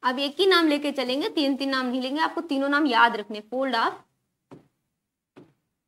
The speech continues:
Kerckring या Volvuli conventis या Plica circularis, ठीक है। ये कैसे थे? स्पाइरल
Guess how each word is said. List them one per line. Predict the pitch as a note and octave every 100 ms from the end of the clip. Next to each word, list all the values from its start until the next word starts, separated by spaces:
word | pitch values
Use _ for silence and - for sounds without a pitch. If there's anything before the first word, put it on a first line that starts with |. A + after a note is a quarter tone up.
| _ _ _ _ _ - _ _ _ _ _ _ _
Kerckring | - A3 G#3 G#3 G3+ G3+ A3+ - _ - - _ _ _ _ - - _ -
या | G#3+
Volvuli | A3 G#3+ A3 A3 A3+
conventis | A#3 A3+ A3+ A3+ G#4+ G#4+ A3+
या | B3+ G#4 - - _ -
Plica | B3 A#3+ -
circularis, | - C#4+ B3+ A3 G3 F#3+ - -
ठीक | E4
है। | G#4+ - _ -
ये | A#3+ G4+
कैसे | A4 F#4 F#4 F#4+
थे? | E4 G4+ C#5 _ _ _ C#4+
स्पाइरल | D4 - C4+ B3+ B3+ D#4+